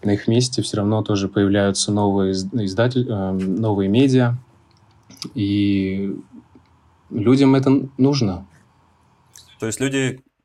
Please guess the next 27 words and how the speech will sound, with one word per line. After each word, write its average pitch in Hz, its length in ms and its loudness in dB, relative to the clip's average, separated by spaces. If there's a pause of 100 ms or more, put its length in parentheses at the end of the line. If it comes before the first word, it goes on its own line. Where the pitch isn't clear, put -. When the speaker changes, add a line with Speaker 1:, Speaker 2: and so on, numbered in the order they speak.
(140)
Speaker 2:
хотят, 101 400 -4
ну, 131 160 -2
правильно 110 300 2
ли 95 80 -4
я 92 80 0
понял, 131 220 -4
что - 160 -10
люди 110 200 -6
хотят 104 400 -2
говорить, 95 480 -2
и 98 200 -8
там, 92 220 -8
если, 101 300 -6
например, 98 380 -8
запрещают 95 560 -6
им 92 120 -14
говорить 92 340 -8
про - 100 -20
какие-то - 420 -12
отдельные 196 460 -4
сферы 170 360 -8
жизни, 135 420 -8 (460)
там, 82 220 -16
не 87 80 -14
знаю, 82 280 -14 (180)
политика, 90 380 -8
экономика, 92 600 -8